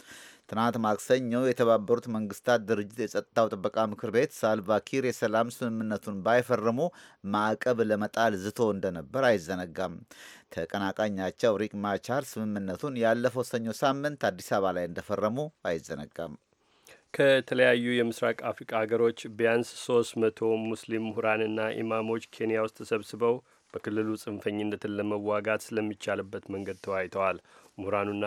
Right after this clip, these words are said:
Speaker 2: የሃይማኖት አባቶቹ በጠረፏ ከተማ ኮዋሊ ካደረጉት የሁለት ቀናት ጉባኤ በኋላ ባወጡት መግለጫ ሽብርተኝነትን ለመዋጋት ከየሀገሮቻቸው መንግስት ጋር አብረው እንደሚሰሩ ገልጠዋል። ማህሙድ ዩሱፍ ከናይሮቢ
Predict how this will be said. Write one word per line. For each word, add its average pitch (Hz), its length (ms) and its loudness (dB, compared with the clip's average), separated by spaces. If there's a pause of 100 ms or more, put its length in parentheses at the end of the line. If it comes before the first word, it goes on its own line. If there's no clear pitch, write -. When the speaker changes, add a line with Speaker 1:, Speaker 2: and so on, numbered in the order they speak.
Speaker 2:
የሃይማኖት 101 520 -2
አባቶቹ 107 680 -2
በጠረፏ 120 420 -2 (140)
ከተማ 104 340 -6 (260)
ኮዋሊ 117 420 -2
ካደረጉት 104 600 -6
የሁለት 101 360 -6
ቀናት 98 340 -4
ጉባኤ 101 320 -2
በኋላ 107 280 0 (380)
ባወጡት 104 460 0
መግለጫ 107 320 -4 (420)
ሽብርተኝነትን 101 840 -2
ለመዋጋት 98 720 -2
ከየሀገሮቻቸው 101 960 -2
መንግስት 90 360 -6
ጋር 101 200 0 (160)
አብረው 104 420 0
እንደሚሰሩ 92 600 -6
ገልጠዋል። 90 480 -2 (320)
ማህሙድ 156 320 0
ዩሱፍ 170 280 -6
ከናይሮቢ 107 580 0